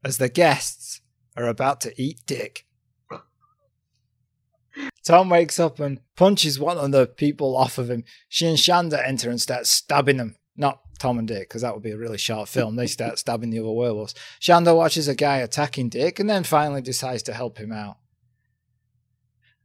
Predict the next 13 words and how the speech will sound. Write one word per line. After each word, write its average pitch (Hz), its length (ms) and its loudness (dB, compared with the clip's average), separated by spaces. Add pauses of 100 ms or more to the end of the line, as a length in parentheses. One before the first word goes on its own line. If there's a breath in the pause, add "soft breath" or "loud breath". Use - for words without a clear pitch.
Next 175 260 2
morning, 151 480 2 (480)
they're 123 140 -2
riding 170 460 2
through 165 220 -4
a 143 40 -6
place 139 300 -8
shrouded 135 560 -2
in 110 120 -6
smoke 143 440 -6
from 113 140 -10
small 120 420 -6
fires. 117 560 -6